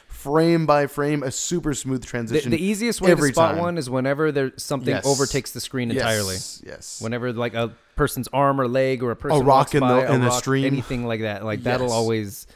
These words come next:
Speaker 2: that's a, but there, there, that's not the only way.
Speaker 1: Which
Speaker 2: There's
Speaker 1: an-,
Speaker 2: other
Speaker 1: sure.
Speaker 2: m-,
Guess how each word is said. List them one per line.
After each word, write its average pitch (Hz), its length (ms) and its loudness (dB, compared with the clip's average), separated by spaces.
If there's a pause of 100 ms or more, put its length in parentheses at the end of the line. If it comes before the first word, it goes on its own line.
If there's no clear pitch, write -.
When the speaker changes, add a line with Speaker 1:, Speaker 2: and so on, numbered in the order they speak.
(140)
Speaker 2:
that's - 200 -6
a, 117 180 -4 (360)
but 175 140 6
there, 214 120 8
there, 208 140 2
that's 208 200 0
not 214 120 0
the 156 100 -2
only 120 180 -4
way. 95 180 -8
Speaker 1:
Which 147 240 2
Speaker 2:
There's - 20 0
Speaker 1:
an-, 202 80 6
Speaker 2:
other 147 480 0 (100)
Speaker 1:
sure. 92 360 -6
Speaker 2:
m-, 147 180 -8